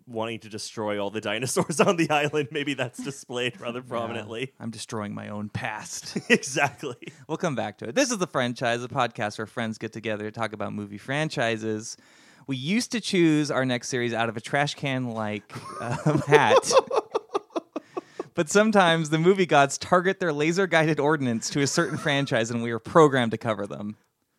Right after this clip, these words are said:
Speaker 1: Dun, dun, dun, dun, dun.
Speaker 2: <laughs> What?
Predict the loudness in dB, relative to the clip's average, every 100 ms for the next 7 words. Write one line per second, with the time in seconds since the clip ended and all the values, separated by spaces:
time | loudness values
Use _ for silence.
0 | _ -14 -12 -14 -16 -14 -12 -12 -14 -14
1 | -12 -10 -12 -14 _ -14 -10 2 4 10
2 | 10 12 8 6